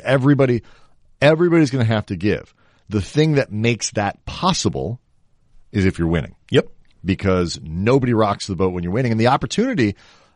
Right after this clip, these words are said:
Speaker 1: Golden State is still gonna be a, a, a kind of an absurdly difficult out if guys are all healthy and DeMarcus Cousins comes back,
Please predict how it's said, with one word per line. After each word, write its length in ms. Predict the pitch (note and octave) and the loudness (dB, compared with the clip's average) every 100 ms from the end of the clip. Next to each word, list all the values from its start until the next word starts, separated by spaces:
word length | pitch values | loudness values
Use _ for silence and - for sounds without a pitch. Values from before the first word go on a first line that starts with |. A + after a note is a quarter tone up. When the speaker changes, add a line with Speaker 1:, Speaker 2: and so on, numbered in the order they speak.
| _ - - | _ -20 0
Speaker 1:
Golden 240 | G#3 F3+ | 2 4
State 220 | - C#3 | 2 2
is 60 | G2 | 2
still 140 | - | 0
gonna 120 | A2+ G2+ | 0 0
be 120 | F#2 | -2
a, 60 | |
a, 560 | F2 - F2+ - - G2+ | -2 -6 -10 -12 -12 -12
a 60 | F#2 | -6
kind 200 | - C#3 | -4 0
of 80 | |
an 80 | G2+ | 0
absurdly 560 | F2+ - - G#2 F#2 G2 | 0 -2 0 0 0 -2
difficult 420 | F2+ F#2+ F#2 F2+ | -2 -2 -4 -4
out 280 | E2+ F#2+ - | -2 -4 -4
if 160 | G2 E2 | -8 -4
guys 300 | - G2 F#2 | -2 -2 -4
are 120 | F2 | -4
all 220 | F#2 G#2+ | 0 0
healthy 420 | F#2+ F#2 - F2 | 0 0 -2 -4
and 160 | F#2+ G2 | -2 0
DeMarcus 380 | F#2+ F#2+ - - | 0 0 -4 -6
Cousins 340 | F#2+ F2 E2+ | -6 -6 -6
comes 260 | - F2 - | -4 -6 -2
back, 420 | F2 E2+ E2 | -2 0 -4